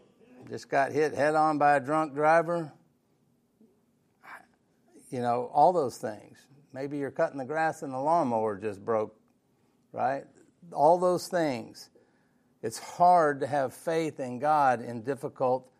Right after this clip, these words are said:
situations, and God brings difficult situations into our lives. Those are the mountains that stand in the way of faith,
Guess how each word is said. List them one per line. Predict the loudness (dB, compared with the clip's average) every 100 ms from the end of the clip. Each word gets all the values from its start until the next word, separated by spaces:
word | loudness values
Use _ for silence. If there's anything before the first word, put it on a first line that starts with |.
| _
situations, | -8 -6 -6 -4 -4 -4 -6 -12 -12
and | -12 -12 -8
God | -4 0 -2 -4 -6
brings | -4 -4 -6 -8
difficult | -6 -6 -6 -2 -2 -2 -8
situations | -10 -10 -8 -8 -8 -10 -14 -14
into | -12 -10
our | -8 -6
lives. | -4 -4 -6 -12 -20 _ _ _ 0
Those | 4 4 4
are |
the | 0 -2
mountains | 2 2 2 0 -8
that | -8 -10
stand | -6 -4 -4
in | -6
the | -4
way | -2 0
of | -2
faith, | -4 -2 0 -2